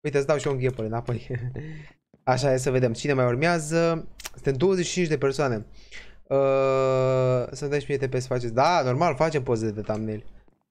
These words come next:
Snoopy, T P Snoopy. Ia să vedem, Snoopy care, oh, oh, oh, și Snoopy și... Mamă, deci doar case epice, vreau și eu case. De ce sunt noob, vereșanilor? De ce sunt noob? Oh, care e aici cu Crix, opa, salut, Crix.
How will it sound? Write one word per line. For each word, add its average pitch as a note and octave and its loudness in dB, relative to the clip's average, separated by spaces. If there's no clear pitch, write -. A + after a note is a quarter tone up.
Snoopy, C#3+ 2
T D#3 2
P D3+ 0
Snoopy. A#2+ 0
Ia C3+ 0
să B2+ -2
vedem, B2 2
Snoopy E3 0
care, E3 2
oh, C3 2
oh, D#3+ 4
oh, A#2+ 2
și C#3 -4
Snoopy D3 -6
și... C3 -4
Mamă, G3 2
deci G3+ 4
doar A#3 4
case A#3 0
epice, F3+ 0
vreau A3 2
și A3+ -2
eu A3 2
case. E3+ 2
De E3+ 0
ce G#3+ -4
sunt G#3 0
noob, D#3+ 2
vereșanilor? C#3+ 2
De C#3+ -2
ce G3+ -2
sunt D#3+ -2
noob? A#2+ -4
Oh, F3+ 4
care F3+ 4
e G3 4
aici F#3+ 2
cu G#3+ 2
Crix, G#3+ 2
opa, F#3 2
salut, D#3 2
Crix. D3+ -2